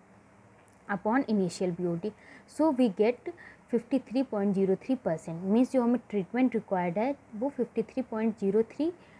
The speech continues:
परसेंट रिक्वायर्ड है। इसी हिसाब से जो हम अपना ट्रीटमेंट प्लांट डिज़ाइन करेंगे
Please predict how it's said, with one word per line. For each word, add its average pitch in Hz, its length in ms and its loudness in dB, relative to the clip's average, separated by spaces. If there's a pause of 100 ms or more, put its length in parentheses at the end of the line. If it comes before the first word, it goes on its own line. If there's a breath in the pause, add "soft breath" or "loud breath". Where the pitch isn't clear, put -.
(120)
परसेंट 214 400 -2
रिक्वायर्ड 170 380 -4
है। - 60 -4 (100)
इसी 233 180 -2
हिसाब 226 380 0
से - 160 -8
जो 247 120 4
हम 240 140 0
अपना 220 220 -6
ट्रीटमेंट 214 560 -4
प्लांट 190 260 0
डिज़ाइन 165 360 -2
करेंगे 185 380 -4